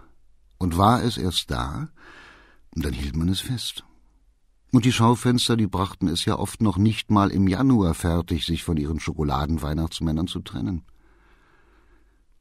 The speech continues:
Mir hatten es vor allem immer die Zweige und die Kasperles angetan. War Vater dabei, sah ich weg,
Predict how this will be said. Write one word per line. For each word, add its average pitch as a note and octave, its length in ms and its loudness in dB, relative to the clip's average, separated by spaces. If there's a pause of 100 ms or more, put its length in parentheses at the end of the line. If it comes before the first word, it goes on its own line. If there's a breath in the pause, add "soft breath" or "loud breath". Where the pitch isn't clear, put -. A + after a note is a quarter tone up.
(140)
Mir C#3 240 12
hatten D3+ 200 8
es A#2+ 120 0
vor B2 140 0
allem B2 180 4
immer A#2 200 4 (100)
die F#2 200 -2
Zweige A2 680 2
und G#2+ 240 -4
die A2+ 100 -2
Kasperles - 640 -6
angetan. A#1 680 -8 (1200)
War F#2+ 300 4
Vater G2+ 340 2
dabei, E2 480 2
sah E2 280 0
ich - 260 -8
weg, E2 260 -6